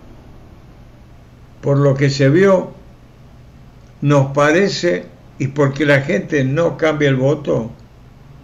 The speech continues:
nos parece que en este momento ya no estaríamos discutiendo si va a haber un balotaje. En este caso sería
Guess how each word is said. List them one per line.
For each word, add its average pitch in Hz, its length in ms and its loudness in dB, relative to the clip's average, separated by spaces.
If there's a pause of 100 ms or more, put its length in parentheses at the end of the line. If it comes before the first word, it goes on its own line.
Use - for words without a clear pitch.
(880)
nos 160 200 -2
parece 214 480 0
que 185 80 -4
en 180 60 0
este 185 220 -4
momento 175 500 -2
ya 160 220 0
no 185 80 -2
estaríamos 160 540 -2
discutiendo 147 880 -4 (1500)
si 139 880 -2 (440)
va 135 200 0
a 147 40 4
haber 156 220 4
un 139 100 2
balotaje. 135 840 0 (1600)
En 131 160 -2
este 147 300 -2
caso 151 340 0
sería 143 640 0